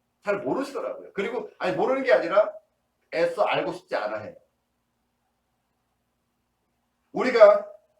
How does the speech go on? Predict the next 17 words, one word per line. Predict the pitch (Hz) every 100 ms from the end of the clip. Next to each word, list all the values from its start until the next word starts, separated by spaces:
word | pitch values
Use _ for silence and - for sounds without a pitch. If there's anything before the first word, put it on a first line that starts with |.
| _
하나님을 | 269 285 294 285
믿는 | 214 202
게 | 196 208 220 214 _
낮아짐의 | 160 165 254 254 247 214
자리고 | 180 180 185 202 202 214
섬김의 | 262 262 277 277
자리라는 | 247 196 190 180
것에 | - 202 208 170
대해서 | 175 165 233 220 - _
모르는 | - 196 269 269 254
게 | 262
아니라 | - 147 165 - -
애써 | 170 185 -
알고 | - 156 202
싶어 | 202 - 185
하지 | 170
아니하시더라고요. | 127 123 123 - - - _